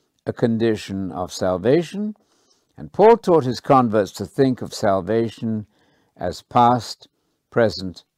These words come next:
and future. Salvation is past in Ephesians two, verse eight, present in First Corinthians one, verse eighteen, and future in Romans five, verses nine and ten, and Romans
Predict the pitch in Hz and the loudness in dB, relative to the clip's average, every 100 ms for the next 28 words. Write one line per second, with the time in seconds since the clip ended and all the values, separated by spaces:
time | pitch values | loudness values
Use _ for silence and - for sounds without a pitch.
0 | _ _ 90 95 - 131 127 - 76 50 | _ _ -8 -8 -2 0 0 -2 -8 -8
1 | - _ _ _ _ _ _ - 87 87 | -16 _ _ _ _ _ _ -10 -6 -4
2 | 107 117 117 85 - - 147 185 190 147 | -2 -2 -4 -8 -6 2 4 4 0 -6
3 | 120 - 131 113 123 - - 151 143 131 | -8 -2 -2 0 -4 -8 -2 0 2 2
4 | 127 147 160 185 - _ _ _ _ _ | 2 2 -2 -2 -8 _ _ _ _ _
5 | _ _ _ - 190 185 220 208 - _ | _ _ _ 4 6 6 0 -6 -14 _
6 | - 92 131 120 - 117 101 98 90 92 | -14 -4 0 0 0 -2 -2 -6 -6 0
7 | 131 135 120 110 117 110 107 110 107 107 | 2 2 2 2 2 0 0 -2 -2 -4
8 | 104 _ _ _ _ _ _ 120 117 104 | -8 _ _ _ _ _ _ 0 0 0
9 | - 131 - 123 110 104 110 101 104 98 | 4 4 4 2 2 2 0 0 0 -2
10 | 87 - 123 123 131 131 131 _ _ _ | -8 2 4 6 4 0 -8 _ _ _
11 | _ _ 92 104 110 95 98 104 104 104 | _ _ -4 -2 -2 -4 -2 0 0 -4
12 | - 87 - 143 143 170 175 - _ _ | -8 -12 -4 0 0 0 -6 -12 _ _
13 | _ _ _ _ _ 123 120 107 110 101 | _ _ _ _ _ 0 2 2 2 0
14 | 98 - | -10 -14